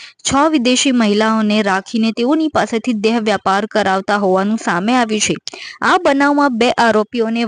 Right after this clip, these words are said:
વોન્ટેડ જાહેર કરાયા છે. સુરત શહેરમાં રાંદેર પોલીસની ટીમે પાલનપુર જકાત નાકા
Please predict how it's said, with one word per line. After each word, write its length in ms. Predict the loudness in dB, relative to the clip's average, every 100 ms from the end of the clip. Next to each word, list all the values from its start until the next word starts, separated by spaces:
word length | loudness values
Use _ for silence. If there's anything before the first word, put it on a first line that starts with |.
| -2
વોન્ટેડ 460 | -4 -2 -2 -2 0
જાહેર 220 | -2 -2 0
કરાયા 340 | 2 2 0 -2
છે. 100 | -8 -16 -20 -10 0
સુરત 200 | 2 2 2
શહેરમાં 520 | 2 2 2 2 2
રાંદેર 300 | 2 2 0 0
પોલીસની 420 | -2 -2 -2 -4
ટીમે 280 | -2 0 0 0 0
પાલનપુર 420 | 2 0 0 0 0 0
જકાત 340 | -2 -4 -2
નાકા 280 | -4 0 0